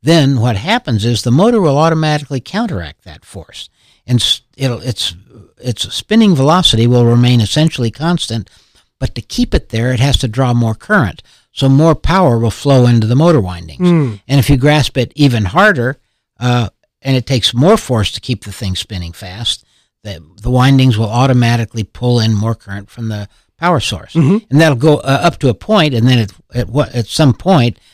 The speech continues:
Speaker 1: it's overwhelmed and the motor will slow down and stop as you grasp it more and more.
Speaker 2: Sure.
Speaker 1: And a subwoofer is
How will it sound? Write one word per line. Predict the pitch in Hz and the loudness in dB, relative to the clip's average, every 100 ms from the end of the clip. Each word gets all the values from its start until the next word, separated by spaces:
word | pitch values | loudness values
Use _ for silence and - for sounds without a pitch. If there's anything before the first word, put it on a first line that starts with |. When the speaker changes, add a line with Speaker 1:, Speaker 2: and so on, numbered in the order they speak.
| _ | _
Speaker 1:
it's | 107 143 | -8 0
overwhelmed | 135 120 98 139 147 120 104 | 0 0 -2 0 2 4 2
and | 101 | 0
the | |
motor | 110 104 98 | 0 -2 -6
will | 90 | -4
slow | - 110 104 | -4 -2 -4
down | 95 87 | -6 -10
and | 87 | -10
stop | - 170 107 - | -8 -2 -4 -4
as | 95 | -12
you | 98 | -10
grasp | 90 107 107 - | -10 -10 -10 -14
it | 87 - _ _ _ - | -20 -20 _ _ _ -4
more | 110 107 | -2 0
and | 98 | 0
more. | 110 87 78 - | -2 -4 -10 -8
Speaker 2:
Sure. | - 156 - | -4 -4 0
Speaker 1:
And | 147 | 2
a | 147 | 2
subwoofer | - 226 175 143 131 120 | 2 2 2 0 -2 -2
is | 104 - | -4 -8